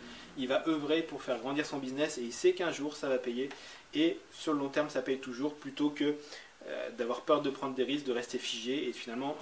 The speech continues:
euh, ne jamais rien faire. Donc voilà, c'était les dix différences entre les entrepreneurs et les employés de Case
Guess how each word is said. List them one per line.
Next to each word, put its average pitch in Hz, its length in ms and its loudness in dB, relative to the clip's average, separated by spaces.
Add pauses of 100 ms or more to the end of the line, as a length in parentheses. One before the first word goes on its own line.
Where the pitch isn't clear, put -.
euh, 104 300 -6
ne 110 60 -10
jamais 135 220 0
rien 117 160 -4
faire. 95 220 -10 (680)
Donc 165 80 4
voilà, 185 180 12
c'était 165 200 6
les 156 240 10
dix 226 100 0
différences 220 400 6
entre 170 200 0
les 139 140 4
entrepreneurs 180 540 4
et 139 40 4
les 135 100 0
employés 147 580 8
de 131 160 2
Case 160 540 2